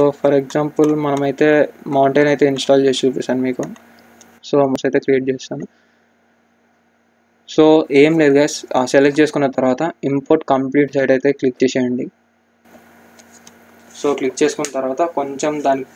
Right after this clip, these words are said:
ఒక ten to twenty minutes time ఇచ్చేయండి, ఎందుకంటే మొత్తం setup అయితే చేసేసుకుంటుంది. So ఇక్కడ I am a WordPress, so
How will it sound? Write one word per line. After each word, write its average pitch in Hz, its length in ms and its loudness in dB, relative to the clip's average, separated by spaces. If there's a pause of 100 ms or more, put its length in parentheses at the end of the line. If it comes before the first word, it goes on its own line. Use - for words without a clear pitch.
(460)
ఒక 135 100 -4 (1040)
ten 135 180 -2
to 147 140 0
twenty 139 300 -4
minutes 139 280 -8 (100)
time 135 220 2
ఇచ్చేయండి, 131 420 -4 (160)
ఎందుకంటే 135 420 -4 (140)
మొత్తం 135 220 -8 (100)
setup 131 320 -4
అయితే 135 120 -4 (100)
చేసేసుకుంటుంది. 131 560 -4 (1400)
So 151 80 2 (120)
ఇక్కడ 143 160 2 (520)
I 139 40 0 (100)
am 139 160 -6
a 135 40 -4 (100)
WordPress, 139 500 -8 (480)
so 151 80 0